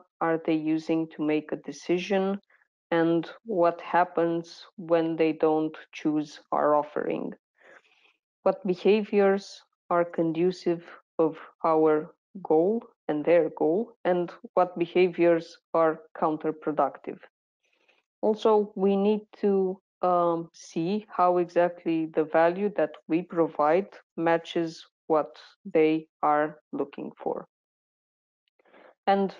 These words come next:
for answering all of these questions, there are a lot of methods that we can use for research and that we use at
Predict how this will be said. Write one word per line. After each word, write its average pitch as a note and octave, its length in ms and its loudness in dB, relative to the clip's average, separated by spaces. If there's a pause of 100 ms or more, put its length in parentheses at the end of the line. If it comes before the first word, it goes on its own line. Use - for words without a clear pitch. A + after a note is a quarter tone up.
(120)
for F#3+ 460 6
answering G#3 540 0 (100)
all F#3+ 160 2
of G#3 180 0
these - 180 -8
questions, G#3 840 -6 (440)
there G3 140 4
are G3 160 6
a G3 60 6
lot F#3+ 280 0
of E3 100 -8 (340)
methods E3 760 -4
that E3 260 0 (100)
we F3+ 180 -6
can D#3+ 240 -4
use D#3+ 420 -4 (220)
for D3+ 240 -4
research D3 600 -4
and D3+ 240 -6 (120)
that G3 300 -2 (200)
we E3 420 -2
use F3+ 540 -4
at C#3+ 300 -2